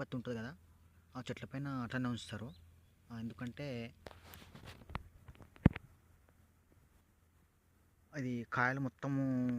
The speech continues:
దానికున్న చెట్టు మీద కాయలన్నీ పగలలేక, అంటే పగలాలని మొత్తం, లేదు అంటే మొత్తం ఏరేస్తే ఏమవుతారంటే చెట్లు లూటిపోయినాయి అనేసి, చేనులు లూటిపోయినాయి ఉన్న ఉద్దేశంతోని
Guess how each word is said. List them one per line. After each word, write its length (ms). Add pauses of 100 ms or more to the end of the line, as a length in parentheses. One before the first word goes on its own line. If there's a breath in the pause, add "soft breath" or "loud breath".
(120)
దానికున్న 520
చెట్టు 180
మీద 120
కాయలన్నీ 460
పగలలేక, 520 (880 soft breath)
అంటే 120
పగలాలని 480
మొత్తం, 340
లేదు 160
అంటే 460 (500 soft breath)
మొత్తం 240
ఏరేస్తే 300
ఏమవుతారంటే 440
చెట్లు 240
లూటిపోయినాయి 440
అనేసి, 300
చేనులు 260
లూటిపోయినాయి 400
ఉన్న 200
ఉద్దేశంతోని 800